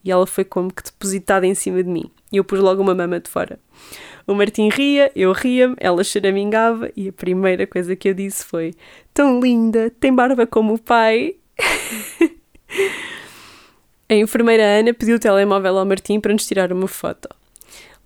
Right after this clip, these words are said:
Logo a seguir pesaram-na, tipo, a vinte centímetros de mim, com o Martim a pairar por cima dela,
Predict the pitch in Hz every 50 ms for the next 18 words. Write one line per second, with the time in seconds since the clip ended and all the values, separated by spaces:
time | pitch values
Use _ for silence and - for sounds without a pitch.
0 | _ - 196 196 190 208 208 - - 220 202 208 - - 202 185 190 175 180 190
1 | 202 202 190 170 165 - - - _ - 160 160 160 151 156 185 185 - - 196
2 | 196 185 - 190 180 180 - 185 180 160 - 180 175 185 196 196 196 - - -
3 | 175 180 180 180 175 - - 180 180 175 - 165 160 170 165 170 165 - - -
4 | - 170 175 175 165 165 165 170 175 180